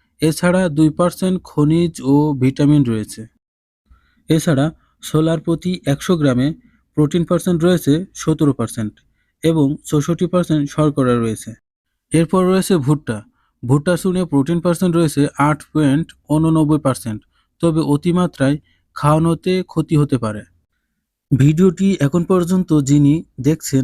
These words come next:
তিনি অবশ্যই কিছু জানা এবং শেখার জন্য দেখছেন। তো বন্ধুরা, আপনাদের প্রয়োজন মতো, আহ, এবং সাধ্য অনুসারে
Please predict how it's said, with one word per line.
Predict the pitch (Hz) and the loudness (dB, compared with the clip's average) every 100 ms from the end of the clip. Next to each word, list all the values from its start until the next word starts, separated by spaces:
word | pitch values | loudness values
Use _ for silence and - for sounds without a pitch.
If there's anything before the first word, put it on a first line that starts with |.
| 143 | -2
তিনি | 151 156 | 0 2
অবশ্যই | 147 160 165 170 143 | 2 2 -2 0 -2
কিছু | - 151 175 170 131 | 0 -2 0 -2 0
জানা | 127 139 156 | 0 2 2
এবং | 135 143 143 | 2 2 2
শেখার | - 127 143 139 | 0 0 0 2
জন্য | 156 147 | 2 2
দেখছেন। | 117 - 113 113 - _ _ - | 0 -4 -6 -8 -8 _ _ -2
তো | 151 | 2
বন্ধুরা, | 170 151 127 147 _ - | 2 2 2 -2 _ -8
আপনাদের | 131 131 160 156 175 165 | -4 0 2 2 2 -2
প্রয়োজন | - 147 170 185 170 | 0 2 2 2 2
মতো, | 135 120 165 202 _ _ _ 117 | 2 0 -2 -4 _ _ _ -4
আহ, | 120 123 | -2 0
এবং | 139 170 | 0 0
সাধ্য | 170 - 131 127 165 | -2 -4 -4 0 0
অনুসারে | 180 156 127 135 | 0 0 0 0